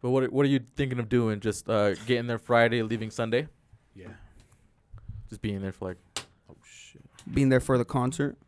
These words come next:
Speaker 3: Yeah, that's not
Speaker 1: enjoy
Speaker 3: bad.
Speaker 1: a day
Speaker 3: Yeah,
Speaker 1: and leave
Speaker 3: that's
Speaker 1: Sunday
Speaker 3: not bad.
Speaker 1: morning. So I did actually go watch, uh, a couple movies earlier in the week.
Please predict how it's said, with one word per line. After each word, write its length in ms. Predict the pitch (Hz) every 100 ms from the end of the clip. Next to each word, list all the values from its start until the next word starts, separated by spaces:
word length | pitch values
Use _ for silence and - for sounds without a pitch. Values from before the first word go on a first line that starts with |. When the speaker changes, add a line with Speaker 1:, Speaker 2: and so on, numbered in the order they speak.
| - -
Speaker 3:
Yeah, 180 | 180 240
that's 120 | 233
not 120 | 131
Speaker 1:
enjoy 260 | 247 123 120
Speaker 3:
bad. 100 | -
Speaker 1:
a 40 |
day 320 | 196 110 - -
Speaker 3:
Yeah, 40 |
Speaker 1:
and 100 | -
leave 100 | 110
Speaker 3:
that's 100 | 208 120
Speaker 1:
Sunday 120 | -
Speaker 3:
not 140 | -
bad. 120 | 127
Speaker 1:
morning. 360 | 139 - 135 139 - _ _ _ _ _ _ - -
So 160 | - 127
I 60 |
did 180 | 131 160
actually 300 | 147 151 135
go 140 | 127
watch, 260 | 131 131 -
uh, 300 | 117 107 104 110 -
a 100 | 110
couple 240 | 135 120
movies 460 | 113 127 110 107 - - 104
earlier 240 | - 113 110
in 80 | 104
the 80 |
week. 340 | 101 107 -